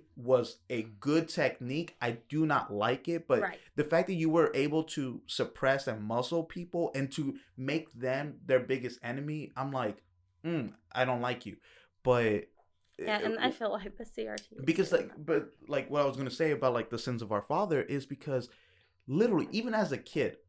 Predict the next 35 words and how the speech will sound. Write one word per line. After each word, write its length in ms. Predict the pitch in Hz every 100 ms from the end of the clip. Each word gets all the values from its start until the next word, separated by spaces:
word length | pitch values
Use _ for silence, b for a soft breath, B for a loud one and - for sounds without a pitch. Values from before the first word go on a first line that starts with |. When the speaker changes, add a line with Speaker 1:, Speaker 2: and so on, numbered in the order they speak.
| -
Speaker 1:
like, 100 | -
I 40 |
love 200 | 175 214 180
my 100 | 139
parents 400 | - 127 - -
to 100 | 107
death, 320 | 98 71 -
and, 260 | 127 123
Speaker 2:
Mm-hmm. 80 | 107
Speaker 1:
and 140 | 117 110
they're 120 | -
Speaker 2:
I 40 |
Speaker 1:
my 80 | 392
Speaker 2:
do 60 | 381
Speaker 1:
biggest, 280 | 151 - 427
Speaker 2:
too. 340 | 403 247 - -
Speaker 1:
yeah, 260 | 165 110
like, 180 | 123 127
they're 120 | 147
my 120 | 156 147
biggest 320 | 170 170 165
fans 420 | 147 139 139 127 -
and 160 | 127 120
all 100 | 117
that 180 | 113
stuff. 280 | - 110 104 - b b b b b -
Uh, 240 | 113 101 123
and 100 | 123
<laughs> 40 |
I 60 | -
know 120 | 156
they're 180 | 135 131
watching 360 | 117 113 120
this. 180 | 110 110 - b b
Like, 160 | 127 127